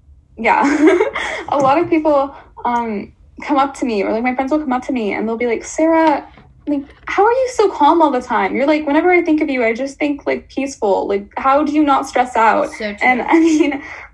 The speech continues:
Speaker 1: I think just making time for myself, honestly, I think that helps a lot. Um,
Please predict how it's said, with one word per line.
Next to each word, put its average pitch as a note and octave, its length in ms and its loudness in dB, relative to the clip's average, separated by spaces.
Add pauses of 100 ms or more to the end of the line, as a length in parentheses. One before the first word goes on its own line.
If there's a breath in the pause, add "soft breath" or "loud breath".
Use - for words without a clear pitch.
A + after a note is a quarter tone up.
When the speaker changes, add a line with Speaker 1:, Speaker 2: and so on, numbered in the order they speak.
Speaker 1:
I C#4 120 2
think D#4+ 540 -2
just - 200 -12 (200)
making F4 300 0
time E4 200 0
for D#4+ 80 -2
myself, B3 340 0
honestly, G#3+ 420 -2
I G3 80 -4
think B3+ 160 -6
that C#4+ 140 -2
helps A#3+ 240 -6
a A#3+ 40 -4
lot. F3+ 460 0
Um, F#3+ 420 -4